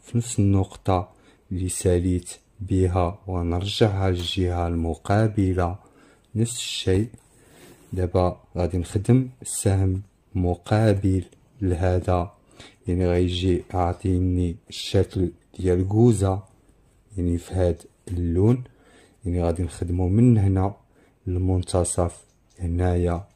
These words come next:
كما درت سابقا. يعني غنجي لهنا المنتصف د هاد الكورميط وندخل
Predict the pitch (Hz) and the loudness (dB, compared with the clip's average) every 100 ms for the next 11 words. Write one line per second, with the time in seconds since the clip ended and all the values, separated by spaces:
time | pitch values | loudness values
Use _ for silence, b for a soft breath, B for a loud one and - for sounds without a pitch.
0 | b b - 92 90 113 113 98 - - | b b -8 -4 2 2 2 0 -2 -8
1 | - - - - 92 85 90 82 - 95 | -16 -16 -8 0 0 0 -2 -2 -2 -2
2 | 117 120 - _ _ _ _ _ _ _ | -2 -4 -18 _ _ _ _ _ _ _
3 | _ _ 87 85 85 85 101 107 98 95 | _ _ -6 -2 -2 0 0 0 2 2
4 | 92 92 92 95 92 90 - 87 - - | 2 2 0 0 -2 0 -2 -2 -6 -12
5 | 95 90 85 90 90 90 90 87 87 85 | -6 -6 -4 -4 0 2 2 0 0 -4
6 | - b b b b - 85 82 - - | -12 b b b b -8 -6 -6 -8 0